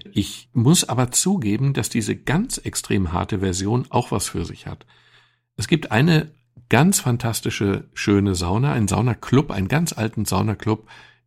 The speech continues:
in Helsinki in Finnland. Sauna Seura nennen die sich. Da kommt man aber nur rein, wenn man eingeladen ist. Das sind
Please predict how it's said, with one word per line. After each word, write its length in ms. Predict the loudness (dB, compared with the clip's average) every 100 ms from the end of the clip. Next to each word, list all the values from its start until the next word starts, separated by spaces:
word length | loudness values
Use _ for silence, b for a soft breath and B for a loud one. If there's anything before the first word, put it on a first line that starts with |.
| 0
in 240 | 2 2
Helsinki 600 | 0 0 2 0 -2 -8
in 180 | -8 -8
Finnland. 460 | -4 -4 -4 -10 -14 -4
Sauna 380 | 2 4 4 2
Seura 400 | 2 2 2 0
nennen 240 | -2 -8
die 60 | -12
sich. 180 | -8
Da 80 | -4
kommt 180 | -2 0
man 80 | 2
aber 160 | 2
nur 140 | 0 0
rein, 160 | 2
wenn 60 | 2
man 100 | 0
eingeladen 560 | -2 0 0 0 -2 -6
ist. 260 | -8 -12 _ _ -2
Das 160 | 0
sind 240 | 2 0